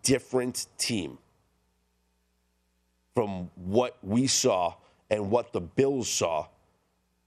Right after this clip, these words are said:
in week five of the regular season. This, to me, is the most intriguing game of the divisional round of the playoffs, and I love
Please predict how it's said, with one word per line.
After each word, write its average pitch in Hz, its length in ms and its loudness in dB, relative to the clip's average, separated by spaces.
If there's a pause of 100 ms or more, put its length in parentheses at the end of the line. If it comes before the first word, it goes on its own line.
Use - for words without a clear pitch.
(220)
in 113 240 0
week 101 220 -2
five 85 500 -2
of 90 120 -2
the 85 80 -6
regular 80 360 -6
season. - 340 -6 (2500)
This, 131 280 2
to 160 120 4
me, 131 380 0
is 95 360 -2 (340)
the 143 180 0
most 147 460 2
intriguing 135 1120 0
game 95 340 -2 (1040)
of 107 160 0
the 107 80 -2
divisional 107 640 2
round 110 260 2
of 101 80 -4
the 101 80 -2
playoffs, 82 640 0 (460)
and 98 440 -4
I 113 140 2
love 113 800 0